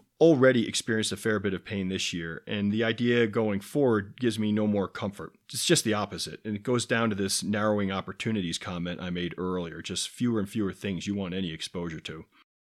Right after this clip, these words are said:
If you go back to the discussion in the prior two book review podcasts about a return optimization model called time and return weighted allocation, it's not just about saying this country should return eight percent versus this other country,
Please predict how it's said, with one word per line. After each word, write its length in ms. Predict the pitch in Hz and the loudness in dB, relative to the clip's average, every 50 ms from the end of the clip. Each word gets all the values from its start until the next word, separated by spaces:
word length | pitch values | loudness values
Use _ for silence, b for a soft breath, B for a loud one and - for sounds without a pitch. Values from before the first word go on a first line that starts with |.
| _ _ - | _ _ -10
If 140 | - - - | -4 2 2
you 80 | 143 | 6
go 100 | 147 151 | 6 6
back 240 | 123 117 123 123 123 - | 6 6 4 2 2 0
to 80 | 127 | -4
the 100 | 107 110 | -4 -4
discussion 500 | 95 - - - - 117 113 - - 92 | -2 -2 -2 0 2 2 0 0 -2 -4
in 80 | - 92 | -6 -6
the 80 | 92 | -8
prior 340 | - - - 107 104 104 101 | -8 -4 -4 -2 0 0 -2
two 220 | 98 - - 104 95 | -2 -2 -4 -4 -4
book 300 | - - 107 104 - 107 | -2 -4 -4 -4 -2 -6
review 180 | 95 92 98 | -4 -4 -4
podcasts 720 | 92 - - 101 101 98 98 - 95 90 87 87 - - - | -6 -4 -6 -6 -6 -6 -6 -6 -8 -6 -6 -6 -8 -8 -10
about 240 | - 101 101 95 98 | -8 -6 -4 -2 -2
a 60 | 95 | -2
return 460 | 90 95 92 - - - 110 110 107 | -2 -4 -6 -6 -6 -4 -4 -2 -2
optimization 720 | 107 101 101 - - 98 95 92 95 101 98 98 - 95 90 | -2 -4 -4 -6 -6 -6 -6 -4 -2 -2 -2 -2 -4 -4 -4
model 260 | 92 90 92 90 87 | -4 -4 -4 -6 -8
called 420 | - - 90 85 87 87 90 - - _ - | -6 -6 -6 -6 -6 -8 -10 -14 -20 _ -10
time 260 | - 120 110 107 107 | -6 -4 -4 -2 -2
and 120 | 101 98 92 | -2 -2 -4
return 340 | 90 - - 101 98 95 | -6 -6 -4 -4 -4 -2
weighted 240 | 95 95 95 92 92 | -2 -4 -4 -4 -4
allocation, 640 | 90 87 87 87 - - - 95 92 - - 82 82 - b b b b b b b b b b b b b b _ _ - | -4 -6 -6 -8 -8 -6 -6 -4 -4 -4 -6 -8 -12 -16 b b b b b b b b b b b b b b _ _ -10
it's 140 | - - - | -8 -4 0
not 240 | 131 139 156 - 135 | 2 4 4 2 2
just 180 | 139 135 - | -2 -2 0
about 220 | 120 120 113 104 - | 2 2 2 2 2
saying 360 | - 120 110 110 110 107 101 | 0 0 0 2 0 0 0
this 180 | 117 135 - | 0 0 0
country 400 | - - 127 117 - - 117 110 | -2 -2 -4 -4 -2 -2 -2 -2
should 260 | 101 - - 107 98 98 | -2 -2 -4 -4 -4 -4
return 320 | 95 - 123 101 95 - - | -6 -4 -2 -4 -4 -4 -2
eight 180 | - 113 110 - | -4 -4 -4 -4
percent 400 | - - - - 90 85 85 - _ | -8 -8 -6 -6 -6 -8 -10 -12 _
versus 340 | - 101 95 - - 95 - | -6 -4 -2 -2 -2 -4 -4
this 200 | - 95 90 - - | -4 -4 -4 -4 -4
other 200 | 120 117 120 113 | -4 -4 -4 -4
country, 480 | - - 95 90 - - 90 101 - | -4 -4 -8 -6 -6 -8 -8 -10 -10